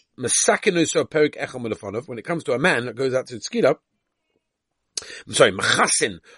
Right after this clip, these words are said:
Oisa Perik Echam Lefonov, right? You take a little piece of, uh, a cloth in front of him, basically only in his erva, in the front, and you cover it up. For Isha Shnei Prokim Echam Lefonov, Echam Recha. But it comes to a woman, you do two parts. You do one in front, and one in the back also. The Bnei Shekula erva, right? The front and the back is considered to be an erva.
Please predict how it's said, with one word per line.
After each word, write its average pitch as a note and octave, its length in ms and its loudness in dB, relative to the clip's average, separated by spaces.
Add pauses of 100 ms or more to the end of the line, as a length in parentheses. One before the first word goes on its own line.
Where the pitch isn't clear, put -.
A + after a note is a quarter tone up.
(120)
Oisa D3+ 360 2
Perik C#3+ 280 -2
Echam B2 320 -4
Lefonov, G#2 400 -2
right? B2 120 -2
You A#2+ 80 -12
take C3+ 160 -6
a C3 40 -4
little A#2+ 160 -2
piece A#2 240 -8
of, G2+ 180 -10
uh, F#2+ 480 -2 (120)
a G2 120 -8
cloth C#3+ 340 -4 (240)
in G#2 120 -10
front A2 200 0
of A2 60 -2
him, D#3+ 100 0
basically F#3+ 360 0
only E3 180 4
in C3+ 80 2
his G2+ 160 -2
erva, F#2+ 280 0
in G#3+ 80 0
the A#2+ 80 -6
front, D3+ 300 -4 (340)
and D3 140 -2
you F#3 80 -6
cover B3+ 200 0
it D#4 60 4
up. - 180 0 (200)
For - 80 -4
Isha E3+ 240 0
Shnei E3+ 200 -2
Prokim D#3+ 300 -2
Echam D3 220 -4
Lefonov, G#3 300 0
Echam C3+ 260 -6
Recha. G2+ 260 -10 (180)
But A#2 140 -4
it - 40 -8
comes F#3 180 -2
to - 80 2
a D#3+ 40 4
woman, G#3+ 360 4 (240)
you D3 160 -4
do F3+ 140 0
two - 180 0
parts. - 300 -6
You A2+ 60 -18
do B2 100 -8
one C3+ 180 0
in G#2+ 60 -4
front, G3 380 -2 (240)
and F#3+ 120 -2
one A#3 100 6
in B3+ 40 12
the B3+ 40 12
back A#3 220 0
also. G#3 340 0 (200)
The - 100 -12
Bnei - 80 -10
Shekula - 520 2
erva, G2 240 0
right? C#3 180 2
The D#3 80 -4
front G3+ 220 -4
and G#3+ 80 -2
the A3+ 60 0
back A3+ 180 -2
is D#3 80 -12
considered D#3 360 -10
to C3+ 60 -18
be C3 120 -4
an A#2+ 60 -6
erva. F#2+ 240 -8